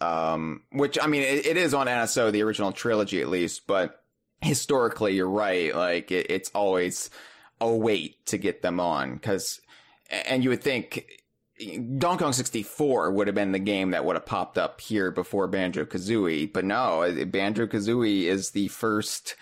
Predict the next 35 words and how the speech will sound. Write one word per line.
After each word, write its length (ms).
um, 520
core 420
D 220
K 220
U 300
game. 640
Um, 540
you 120
know, 160
Mario 380
Kart 220
sixty-four 480
being 180
a 40
cameo 460
game 440
isn't 320
considered 340
a 120
core 400
D 180
K 180
U 220
game, 380
but 560
it, 220
it's, 380
I 40
mean, 180
it's 320
here, 420
and, 460
you 180
know, 380
uh, 400